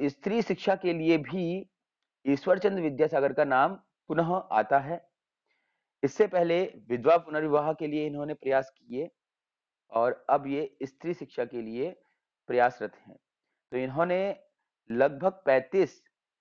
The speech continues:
बालिका विद्यालयों की स्थापना की और अठारह सौ चौवन ईस्वी में चार्ल्स वुड के जो शिक्षा आयोग था उसके माध्यम से स्त्री शिक्षा पर विशेष बल दिया गया।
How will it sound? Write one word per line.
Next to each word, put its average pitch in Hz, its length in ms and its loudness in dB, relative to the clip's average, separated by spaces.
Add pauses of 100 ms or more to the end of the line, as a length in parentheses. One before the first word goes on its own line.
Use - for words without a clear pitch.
(180)
बालिका 151 680 2
विद्यालयों 123 720 -2
की 180 200 -4
स्थापना 110 520 -4
की 135 260 -10 (1400)
और 123 380 -2 (300)
अठारह 175 400 0
सौ 214 140 -6
चौवन 180 400 -4
ईस्वी 151 280 -6
में 139 380 -4 (1080)
चार्ल्स 156 360 0
वुड 165 220 -4
के 165 280 -4
जो 147 560 -2 (840)
शिक्षा 151 260 2
आयोग 143 220 4
था 123 380 0 (160)
उसके 127 260 -8
माध्यम 120 420 -2
से - 380 -10
स्त्री 190 300 -6
शिक्षा 143 320 -6
पर 156 180 -6
विशेष 123 460 -10
बल 107 120 -6
दिया 101 220 -10
गया। 92 240 -18